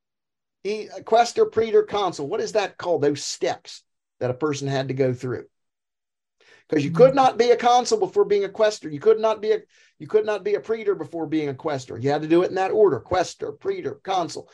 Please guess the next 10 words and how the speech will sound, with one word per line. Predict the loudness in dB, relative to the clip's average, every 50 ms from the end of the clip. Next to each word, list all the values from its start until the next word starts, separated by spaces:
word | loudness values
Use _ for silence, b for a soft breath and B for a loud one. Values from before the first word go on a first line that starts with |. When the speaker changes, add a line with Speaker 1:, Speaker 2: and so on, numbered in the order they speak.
| b b b
Speaker 1:
What | -8 -6
do | -4
we | -2
call | 0 2 2 2 2 0
Speaker 2:
Hmm. | -2
Speaker 1:
that? | -4 -6 -10 -18 -20 -20 _ _ _ _ _ _ _ _ _ _ _ _ _ _ _ _ _ _ _ _ _ _ _ _ -6
Speaker 2:
Hmm. | -4 0 2 2 2 4 2 0 -2 -4 -8 _ _ _ _ _ _ _ _ _ -12
Speaker 1:
The | -12
cursus | -10 -8 -4 0 0 0 0 -2 -6 -10 -8 -6
honorum, | -4 -4 -4 -4 -6 -6 -8 -8 -10 -14 -18